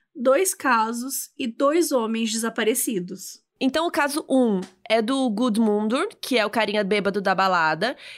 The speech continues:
Speaker 2: e esse caso aqui, que é o do Gerfnor, que teve um carro encontrado.
Speaker 1: E a polícia falou, né, com a esposa do Gerfnor, que contou que no dia anterior ele tinha saído de casa mais ou menos umas dez da noite,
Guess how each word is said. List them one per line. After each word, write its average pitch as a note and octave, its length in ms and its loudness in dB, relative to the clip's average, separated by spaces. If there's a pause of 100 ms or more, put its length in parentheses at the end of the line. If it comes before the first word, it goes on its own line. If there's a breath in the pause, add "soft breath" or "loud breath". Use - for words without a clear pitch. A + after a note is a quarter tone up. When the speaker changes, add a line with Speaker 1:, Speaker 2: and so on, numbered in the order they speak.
(140 loud breath)
Speaker 2:
e D4 260 2
esse D4+ 260 0
caso C4+ 300 0
aqui, B3 400 -4
que C#4 240 -2
é A#3 120 4
o B3 80 0
do C#4+ 240 0
Gerfnor, B3 800 2 (100)
que C4+ 320 -2
teve C4 240 2
um C#4+ 100 -2
carro B3 280 0
encontrado. C4+ 640 -2 (160)
Speaker 1:
E A4 160 6
a A4+ 40 2
polícia F4+ 340 2
falou, E4 420 4
né, B3+ 160 0
com A#3+ 80 -10
a A#3 60 0
esposa A3 360 -4
do A#3+ 160 -2
Gerfnor, C4+ 600 -2 (440 soft breath)
que G4 160 0
contou G4 560 0
que D#4+ 140 -2
no D#4+ 160 4
dia F4+ 300 -2
anterior B3 800 0 (100)
ele C#4+ 180 0
tinha D4+ 360 -2
saído C#4 360 0
de D4 140 0
casa C4 480 -2
mais A#3+ 220 -4
ou A#3+ 40 -4
menos A#3 280 -4
umas A#3 200 -4
dez A3+ 280 0
da C4+ 120 2
noite, C4 720 -2